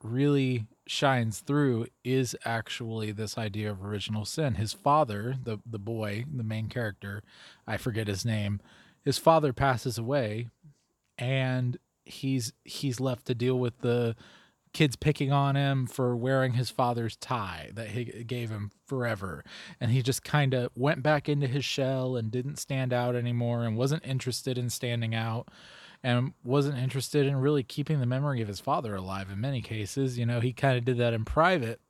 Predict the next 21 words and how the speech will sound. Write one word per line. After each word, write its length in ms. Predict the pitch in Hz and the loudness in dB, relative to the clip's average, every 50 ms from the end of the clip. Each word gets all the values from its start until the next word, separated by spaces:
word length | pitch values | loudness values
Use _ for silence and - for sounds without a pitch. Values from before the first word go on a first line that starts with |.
| - | -12
but 140 | - 127 - | -12 -10 -6
not 220 | 120 113 107 104 | -6 -4 -4 -4
in 120 | 107 104 98 | -6 -6 -6
practice. 680 | - 135 151 151 151 - - 104 87 - - - - _ _ _ _ _ _ _ _ _ _ _ _ _ _ - | -4 -2 -2 -2 -2 -4 -8 -12 -10 -8 -10 -10 -10 _ _ _ _ _ _ _ _ _ _ _ _ _ _ -8
And 140 | 135 123 120 | -6 -2 2
out 260 | 127 135 143 147 - | 4 4 4 4 2
comes 300 | - 143 135 135 127 107 | 0 0 2 2 2 2
this 320 | 135 127 - - - - - _ - 123 110 - | 0 0 0 -2 -4 -6 -10 _ -14 -14 -10 -4
girl 440 | - 143 139 139 139 135 131 131 131 | -2 0 2 2 2 2 2 0 0
wearing 380 | 131 135 139 135 135 127 127 | 0 2 2 2 0 0 -2
bright, 300 | 117 120 127 135 139 - _ | 0 0 0 0 0 -2 _
crazy 440 | - - 160 147 139 131 120 127 120 | -4 2 4 4 4 4 0 -2 -4
colors 560 | - - 135 131 139 135 135 135 131 120 - | -4 -2 -2 0 2 2 2 2 2 0 -2
that 100 | 135 131 | -6 -6
just 260 | 113 123 113 - - | -4 -6 -6 -4 -2
invigorates 760 | 127 117 120 113 120 131 131 127 123 123 117 110 110 107 - | 0 0 0 2 2 4 4 4 4 4 4 2 0 -2 -2
an 80 | - 113 | -4 -2
entire 540 | 113 110 110 - - - 135 123 123 120 107 | -2 -2 -4 -4 0 0 0 2 2 0 0
school 640 | - - - - 120 113 110 107 101 95 - - _ - - _ _ _ - | -2 -4 -4 -2 -2 -2 -2 -2 -4 -6 -8 -14 _ -20 -20 _ _ _ -6
of 140 | - 120 - | -6 -4 2
people 480 | - - 120 107 - 104 98 92 95 | 4 4 4 4 -2 -6 -8 -8 -10